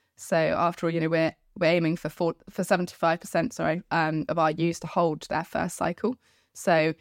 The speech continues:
in order to do this, we need to make sure they're as fit and healthy as possible through, you know, body condition scoring. We, we talk about it probably in most <laughs> podcasts about sheep we've done.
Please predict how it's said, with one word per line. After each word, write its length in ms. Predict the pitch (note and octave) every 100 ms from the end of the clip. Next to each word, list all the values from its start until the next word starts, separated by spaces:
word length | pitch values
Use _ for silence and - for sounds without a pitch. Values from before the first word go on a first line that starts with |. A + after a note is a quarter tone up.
| _
in 120 | F#3+
order 120 | F3+ E3+
to 140 | -
do 120 | -
this, 240 | G3+ F3 -
we 60 |
need 120 | D#3+ -
to 80 |
make 160 | E3 -
sure 220 | - D#3+
they're 160 | D#3 D3+
as 140 | D#3
fit 200 | - E3 -
and 100 | E3
healthy 340 | E3+ D#3 -
as 100 | -
possible 540 | - E3+ - C3+ C#3+ - _ - -
through, 460 | F#3+ E3 D#3+ D#3 -
you 120 | F3+
know, 100 | D#3
body 220 | F3+ F3+
condition 420 | F3+ F3 F3 E3+
scoring. 540 | - - F#3+ F3+ E3+ E3+
We, 100 | D#3+
we 140 | E3+
talk 260 | - F3 E3+
about 220 | D#3+ D#3
it 120 | -
probably 320 | - F#3 F3
in 160 | F#3+ A3
most 280 | G3 G#3+ -
<laughs> 80 | A#3+
podcasts 520 | A3+ - G#3+ G#3 -
about 280 | G3 F#3 -
sheep 260 | - G#3
we've 180 | F#3 E3+
done. 260 | G3+ F3